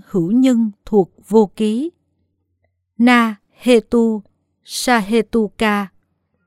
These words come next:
Liên quan pháp phi nhân hữu nhân thuộc vô ký, sanh ra do nhân duyên. Năm trăm sáu mươi ba. Nhân, một. Cảnh,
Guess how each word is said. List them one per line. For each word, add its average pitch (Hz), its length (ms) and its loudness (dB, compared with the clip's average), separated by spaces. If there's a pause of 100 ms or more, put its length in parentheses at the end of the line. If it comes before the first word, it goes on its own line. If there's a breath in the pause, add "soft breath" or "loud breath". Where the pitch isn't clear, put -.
(340)
Liên 240 380 0
quan 220 360 -4
pháp 302 280 -2
phi - 360 -4
nhân 226 440 0
hữu 180 240 -4
nhân 240 360 0 (400)
thuộc 185 340 0
vô 202 360 0
ký, 226 360 -4 (380)
sanh 233 340 -2
ra 220 380 -2 (140)
do 202 440 -2
nhân 190 320 -2
duyên. 196 280 -2 (1600)
Năm 233 180 0
trăm 220 420 -2
sáu - 360 -6
mươi 277 220 -4
ba. 202 360 -4 (960)
Nhân, 240 400 2 (380)
một. 196 400 0 (840)
Cảnh, 190 340 -4